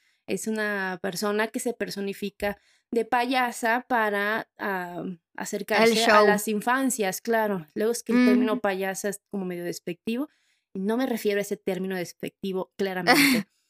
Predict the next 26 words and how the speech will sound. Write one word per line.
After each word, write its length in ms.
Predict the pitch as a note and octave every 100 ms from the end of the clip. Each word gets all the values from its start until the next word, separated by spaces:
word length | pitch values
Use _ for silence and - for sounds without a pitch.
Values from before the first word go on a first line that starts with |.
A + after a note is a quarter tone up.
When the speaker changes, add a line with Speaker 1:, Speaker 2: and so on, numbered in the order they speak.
| _ E4
Speaker 2:
<laughs> 300 | F#4 G3 G3
Ok. 180 | A#3 A#3
Speaker 1:
Este, 420 | E4 C#4 G3 D#3+ _ _ _
entonces 440 | A#3+ A#3 B3 B3+ A3
dije, 260 | A#3 A#3+
"No, 180 | A#3+ B3
pues, 140 | A#3+ A3
a 80 | G#3
ver 240 | A3+ A#3 -
qué 200 | A3+ G#3+
dice, 680 | A3 A#3 A#3 - B3 A3
por 140 | G#3+ G#3
qué 80 | A#3
se 100 | B3
la 100 | G#3+
comieron 360 | G#3 A3 A3+
viva 220 | G#3+ A3 A3
las 260 | G#3 F3+
redes". 540 | F#3+ G#3 G#3 G#3+ G#3 - _ _ _ _ _ _ _ _ -
Su 200 | - A3
pecado 480 | G#3 G#3+ B3 D4 F4
fue 460 | - G#3+ G#3+ C4+ _ _
hablarle 540 | - G3 G3+ G#3 G3+ G#3
a 40 |
las 200 | F3+ F3+
infancias. 920 | F3 D#3+ E3 - - - - - -